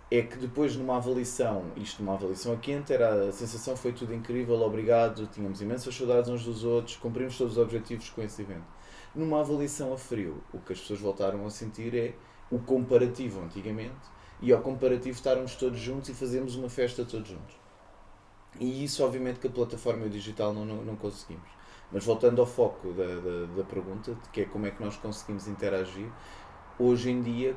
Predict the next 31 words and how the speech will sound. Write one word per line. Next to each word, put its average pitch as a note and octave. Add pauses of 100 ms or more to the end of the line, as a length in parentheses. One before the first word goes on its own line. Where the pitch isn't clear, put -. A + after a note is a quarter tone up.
conseguimos, B2+
e G#2
houve G#2
um G#2+
desenvolvimento G#2+
muito A2+
grande, G#2+
seja G2
através G#2+
das A#2+
próprias A#2+
plataformas A#2
de -
transmissão A#2
da, A2+ (680)
do A#2
web, A2
sejam F2+
plataformas G#2+
que -
foram A#2+
criadas A#2 (540)
para A#2
colmatar, A#2
ah, C3
ah, G#2
estes A2
eventos A#2
digitais A#2
e A2
complementar, B2